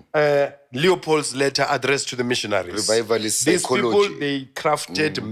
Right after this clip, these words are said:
Speaker 1: manuals of our colonization, and it, and they said for three months, fifteen days.
Speaker 2: Mm.
Speaker 1: And, and that is why we will move from colonialism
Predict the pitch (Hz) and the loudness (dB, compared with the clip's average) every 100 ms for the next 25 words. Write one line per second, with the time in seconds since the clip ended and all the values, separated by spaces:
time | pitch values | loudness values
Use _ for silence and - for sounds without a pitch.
0 | 117 139 151 151 139 139 139 143 135 - | 2 2 2 2 4 4 2 0 -4 -4
1 | - 123 113 113 107 110 110 107 98 87 | -2 0 2 2 0 -2 0 0 0 -2
2 | 104 107 - 107 113 110 - - - - | -2 -2 -4 -4 -4 -8 -20 -20 -20 -2
3 | 139 135 131 - - - - 139 139 127 | 0 0 -2 -4 -8 -8 -8 -6 -2 -2
4 | 120 - - 160 160 160 - - _ - | 0 0 2 2 2 0 -8 -16 _ -2
5 | 131 127 143 139 139 135 127 135 127 - | -2 0 0 2 2 0 -2 -6 -6 -2
6 | 127 113 104 92 73 - - - 78 73 | -4 -2 -4 -4 -6 -4 -2 -4 -8 -16
7 | - - - - - 143 139 135 131 - | -20 -20 -20 -18 -2 2 2 0 -8 -2
8 | 147 139 135 127 - - _ _ _ 139 | 0 2 0 -6 -12 -14 _ _ _ -2
9 | 160 175 - 143 147 147 127 135 127 127 | 0 -2 0 2 2 2 -2 -4 -4 -4
10 | 123 139 180 - 156 151 147 147 147 _ | -2 0 0 0 2 2 2 -6 -14 _
11 | _ _ - 110 104 104 127 156 180 165 | _ _ -10 -8 -6 -2 0 2 2 2
12 | 180 180 190 | 0 0 -4